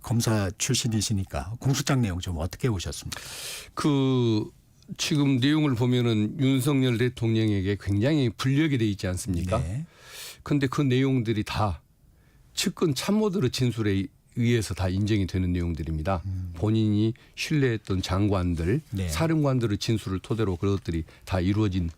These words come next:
Speaker 2: 그 증거들이고,
Speaker 1: 네.
Speaker 2: 더구나 윤석열 대통령이 그, 그 정도로 그렇게 아꼈고 지금까지 자기의 인생을 전부를 걸었다고 해도 과언이 아닌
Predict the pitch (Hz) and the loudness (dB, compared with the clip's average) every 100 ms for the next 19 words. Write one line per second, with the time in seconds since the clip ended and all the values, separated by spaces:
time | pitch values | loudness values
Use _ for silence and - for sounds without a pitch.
0 | - - - 85 - 101 98 85 82 87 | -14 -14 -4 -2 0 2 2 0 -2 0
1 | 120 127 120 104 92 123 117 127 127 131 | 0 -2 -4 -4 -2 0 2 2 2 -2
2 | - _ _ _ - 131 131 127 117 - | -6 _ _ _ 0 2 2 2 2 0
3 | - 104 95 85 127 117 - - 123 151 | 0 2 2 0 -2 -4 -8 -2 2 2
4 | 139 120 104 95 90 104 131 110 - 95 | 2 0 -2 -2 -2 0 -2 -2 0 0
5 | 120 127 _ - - 110 - 98 92 87 | 0 -4 _ -10 -2 0 0 0 0 -2
6 | - 110 104 95 101 95 90 85 - 104 | 0 0 2 2 2 0 0 -2 -2 -2
7 | 92 87 104 - 104 95 127 - - - | -2 -2 -2 -2 -2 0 -2 -2 -14 -14
8 | - 127 123 131 127 - 104 104 87 90 | -2 0 2 0 0 -2 0 0 0 0
9 | 90 | -2